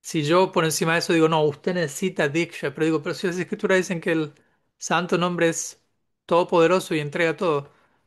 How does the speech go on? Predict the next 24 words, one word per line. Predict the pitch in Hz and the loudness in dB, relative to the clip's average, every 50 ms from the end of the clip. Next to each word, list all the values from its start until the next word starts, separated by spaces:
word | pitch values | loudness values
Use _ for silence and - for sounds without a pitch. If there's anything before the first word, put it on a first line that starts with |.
| - | -6
"No, | - 180 190 202 | -2 0 2 2
eso | 196 185 | 0 0
es | 160 | -2
una | 190 175 170 | -2 -2 -2
exageración, | 165 - - 175 151 - 170 147 143 139 - - 160 135 127 | -2 -2 -4 -4 -4 -2 -2 -2 -2 -2 -2 -4 -4 -4 -4
necesitas | 123 123 135 131 - - 160 143 165 139 135 | -6 -6 -6 -4 -2 -2 0 0 0 -2 0
Diksha". | - 143 123 - - - 147 | 0 -2 -2 -4 -6 -14 -12
Si | - - 175 147 | -6 -2 -2 2
yo | 151 190 202 | 4 6 8
digo | 214 185 156 | 8 8 6
que | 180 | 4
eso | 180 156 | 2 0
es | - | 0
una | 185 160 156 | -2 -2 -2
exageración, | 147 - - 147 135 175 156 143 - - 196 165 | -2 -2 -4 -2 0 2 0 2 2 0 -2 -2
estoy | 143 - 165 | -2 -6 -8
cometiendo | 143 156 143 139 143 160 143 143 | -6 -4 -4 -2 0 0 0 0
una | 143 135 127 | 0 -2 -2
de | 127 | -2
las | 127 127 - 151 | -4 -4 -6 -10
ofensas | 139 - 151 139 135 135 139 - | -6 -4 -2 -2 -2 -4 -6 -6
al | 143 127 | -8 -6
santo | - - 147 143 143 196 | -4 -6 -6 -4 -4 -2
nombre. | 247 277 226 127 - - | -2 0 -2 -2 -6 -10